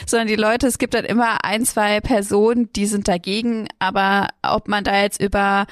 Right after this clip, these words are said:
Dorferneuerung spricht oder ob man da jetzt über Digitalisierung spricht, das sind genau dieselben Personen und, äh, man muss auch kein People-Pleaser sein.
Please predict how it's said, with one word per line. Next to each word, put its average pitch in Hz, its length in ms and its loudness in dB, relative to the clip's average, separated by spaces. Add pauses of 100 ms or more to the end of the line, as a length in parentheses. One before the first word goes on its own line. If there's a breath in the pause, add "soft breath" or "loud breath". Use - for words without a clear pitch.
(440 loud breath)
Dorferneuerung 208 680 2
spricht - 720 0 (100)
oder 208 340 2
ob - 140 -4
man 196 160 -2
da 190 100 0
jetzt 190 140 -2
über 202 180 -2
Digitalisierung 208 760 -2
spricht, - 280 -4
das - 60 -4
sind 196 140 -4
genau 196 260 -2
dieselben 190 480 -2
Personen 202 800 0
und, 196 420 -4
äh, 226 100 -2
man 220 160 0
muss 202 160 0
auch 208 120 -2
kein 202 180 -2
People-Pleaser 214 720 -2
sein. 220 340 -2